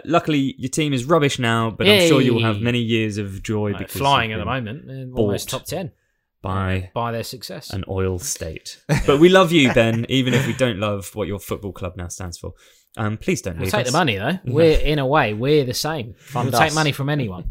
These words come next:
Speaker 1: <laughs>
Speaker 2: Doesn't
Speaker 3: Fund
Speaker 2: matter about
Speaker 3: us.
Speaker 2: your political stance.
Speaker 1: That is
Speaker 3: No,
Speaker 1: true.
Speaker 3: th-, thank you, Ben. Thank you for your lovely words as well about the si-, uh, the sixty Minutes podcast and,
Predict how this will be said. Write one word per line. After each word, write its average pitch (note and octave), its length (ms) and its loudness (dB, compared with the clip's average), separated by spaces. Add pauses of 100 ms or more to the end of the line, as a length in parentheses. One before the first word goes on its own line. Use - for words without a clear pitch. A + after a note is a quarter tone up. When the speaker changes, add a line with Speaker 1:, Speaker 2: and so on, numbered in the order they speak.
Speaker 1:
<laughs> - 120 -12
Speaker 2:
Doesn't B2 160 -8
Speaker 3:
Fund B2 160 2
Speaker 2:
matter A#2+ 100 0
about G2+ 120 2
Speaker 3:
us. A#2 40 -4
Speaker 2:
your A#2 120 -4
political A#2 400 -4
stance. G#2 420 -8
Speaker 1:
That G#2 140 4
is A2 100 -2
Speaker 3:
No, B2 60 4
Speaker 1:
true. - 80 -
Speaker 3:
th-, - 60 -20
thank A#2+ 260 -2
you, G#2 80 -4
Ben. F#2+ 240 -2
Thank G#2+ 200 -6
you G2 80 -14
for A2+ 120 -14
your G#2 100 -2
lovely F#2+ 240 -4
words F2 300 -2
as E2 60 -12
well F2 140 -6
about E2+ 220 -6
the F2+ 60 -16
si-, - 200 -12
uh, F2+ 320 -4
the F2 120 -10
sixty - 240 -12
Minutes E2+ 160 -12
podcast E2+ 480 -8
and, F2 160 -14